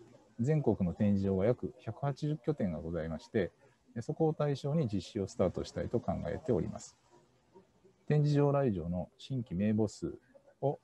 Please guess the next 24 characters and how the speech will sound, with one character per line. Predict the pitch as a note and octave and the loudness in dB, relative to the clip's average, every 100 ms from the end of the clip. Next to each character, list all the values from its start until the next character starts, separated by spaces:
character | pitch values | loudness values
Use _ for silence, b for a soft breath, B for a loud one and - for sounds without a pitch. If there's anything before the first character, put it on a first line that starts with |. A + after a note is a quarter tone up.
| - | -6
前 | A2 A2+ | 0 4
年 | A2 G#2 E2+ | 4 2 0
比 | F2+ | 2
で | A2+ | 2
百 | - A2 - | 2 -10 -6
五 | C3 D3+ | -4 -4
十 | D#3 | -4
パ | - D3 | -4 -4
ー | |
セ | C3+ | -2
ン | B2 | -4
ト | G#2 | -2
の | F2 | -2
ア | F#2+ - | -2 -2
ベ | F2+ | -4
レ | E2+ | -4
ー | F2 | -4
ジ | E2+ | -6
に | - | -8
し | |
た | - | -8
い | E2+ | -6
と | A#2 | -4
考 | A2 | -4